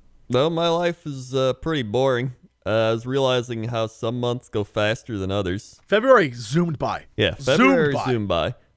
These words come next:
Speaker 1: But then, like, looking through my pictures and stuff on my phone, I'll, like, scroll back and be like, "What happened in this month?" Then I'm like, "Oh, yeah, it was only two months ago that it was Christmas." Like, literally.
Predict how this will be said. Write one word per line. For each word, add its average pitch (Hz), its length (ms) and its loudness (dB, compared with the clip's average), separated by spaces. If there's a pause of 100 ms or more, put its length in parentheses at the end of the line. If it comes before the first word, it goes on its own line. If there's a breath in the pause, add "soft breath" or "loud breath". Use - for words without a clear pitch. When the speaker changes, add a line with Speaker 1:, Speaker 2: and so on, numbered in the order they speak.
Speaker 1:
But 117 160 -6
then, 160 260 -2
like, 117 160 -6
looking 143 240 -10
through 151 140 -8
my 110 120 -2
pictures 120 480 -8
and 101 120 -4
stuff 104 300 0
on 95 120 0
my 87 120 0
phone, 104 360 -2
I'll, 90 80 0
like, 82 180 -2
scroll 90 260 -4
back 82 300 -2
and 90 80 -12
be 82 80 -2
like, 82 140 -2
"What 80 160 -2
happened 98 320 -2
in 156 80 -4
this - 240 -6
month?" 85 260 -4
Then 107 120 -2
I'm 101 80 -4
like, 98 140 0
"Oh, 139 80 0
yeah, 190 180 0
it - 20 0
was 202 120 -6
only 147 140 -4
two 185 220 -10
months 160 280 -4
ago 104 220 0
that 110 120 0
it 110 40 -2
was 110 120 -6
Christmas." - 500 -10
Like, 107 180 -4
literally. 135 360 -4